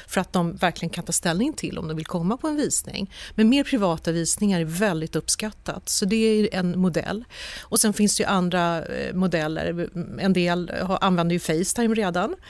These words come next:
i kombination då med samtal och så, såklart ger möjlig privat visning, eftersom vi har det här lagstiftningen också med undersökningsplikten som vi måste följa.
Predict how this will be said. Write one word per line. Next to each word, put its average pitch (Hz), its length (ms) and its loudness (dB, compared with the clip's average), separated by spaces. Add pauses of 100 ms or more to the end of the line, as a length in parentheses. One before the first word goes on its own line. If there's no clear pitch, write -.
(220)
i 226 80 0
kombination 208 760 2
då 170 220 -2
med 160 280 -4
samtal 165 640 -2
och 190 120 -2
så, 175 340 0
såklart - 520 0
ger 165 260 0
möjlig 160 640 -2
privat - 380 -2
visning, 165 360 -2
eftersom 165 300 -2
vi 165 80 0
har 175 280 0
det 185 80 -2
här 151 300 -4
lagstiftningen 190 760 0
också - 260 -6
med 165 80 0
undersökningsplikten - 960 -6
som - 160 -6
vi - 60 -10
måste - 240 -12
följa. - 440 -8